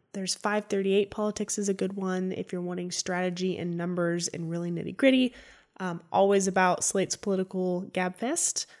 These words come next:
Um, what's another one? Also, if you want criminal justice reform, one of my favorite podcasts for that right now is Pod Save the People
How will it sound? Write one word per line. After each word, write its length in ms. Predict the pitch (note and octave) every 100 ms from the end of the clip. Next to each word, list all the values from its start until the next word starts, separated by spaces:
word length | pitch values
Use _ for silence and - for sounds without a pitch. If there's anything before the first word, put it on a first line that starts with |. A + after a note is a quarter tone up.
| _ _
Um, 480 | F#3+ F3 E3 D#3+ F3+ - _
what's 180 | G#3+ -
another 180 | F#3+ F3+
one? 100 | F3 -
Also, 260 | B3+ B3+
if 120 | C4+ A3+
you 60 |
want 160 | A#3 -
criminal 280 | C4+ C4+ B3+
justice 340 | A#3 A#3 A3+
reform, 400 | G3+ G3 F3 E3+
one 140 | G#3+
of 80 | A#3
my 180 | A3 G3 - _
favorite 360 | A3+ A3 A3 -
podcasts 520 | - G3 - G3+ -
for 80 | G3
that 240 | F#3+ - F#3+
right 200 | F3 F#3
now 360 | E3+ F3 A#3+ -
is 180 | F3+ F3
Pod 380 | - F#3+ F#3 F#3
Save 240 | F#3+ F3+
the 60 | -
People 480 | - G3 C4 F4+